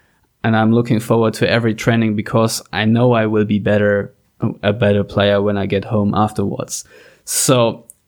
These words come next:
especially after that Monaco game, a, a lot of praise for Lucien Favre. Um, I don't even think I, I wrote everything down the player said just because I have to be limited in my words.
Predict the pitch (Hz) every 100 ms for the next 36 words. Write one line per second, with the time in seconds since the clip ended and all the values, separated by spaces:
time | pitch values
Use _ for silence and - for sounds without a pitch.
0 | _ - 120 143 147 131 123 123 120 -
1 | 117 117 117 110 107 107 - 101 104 -
2 | 104 110 127 131 107 127 120 104 - 113
3 | 101 104 - 101 110 101 101 110 - -
4 | 107 104 - 110 107 95 110 110 - 110
5 | 98 104 104 110 107 - 104 107 110 110
6 | 107 110 110 104 113 107 101 113 101 113
7 | 107 117 110 104 - 98 101 - - 101
8 | 98 101 107 107 107 104 104 104 104 104
9 | 113 120 -